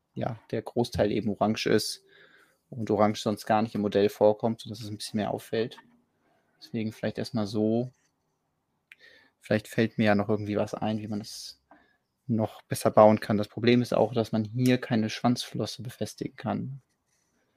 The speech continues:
Also ich hätte gle-, gerne wirklich diese, diese Viertelrundfliese da oben drin,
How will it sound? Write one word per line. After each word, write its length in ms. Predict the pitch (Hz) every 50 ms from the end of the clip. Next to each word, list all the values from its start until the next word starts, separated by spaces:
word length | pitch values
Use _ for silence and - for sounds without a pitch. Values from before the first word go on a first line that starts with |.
| _ _ _ _
Also 120 | - 117 98
ich 80 | -
hätte 180 | 113 - - 104
gle-, 260 | 113 110 101 - -
gerne 320 | 110 - 113 107 107 104
wirklich 220 | 117 113 - - -
diese, 560 | - 117 104 101 104 104 101 98 101 101 98 - _ _ _ _ _ _ _ _ _ _ _ -
diese 160 | 123 104 101
Viertelrundfliese 840 | - - - 123 - 131 117 - 120 117 110 - - 120 117 117 117
da 100 | 113 117
oben 260 | 113 117 117 113 131
drin, 320 | 127 131 123 123 131 143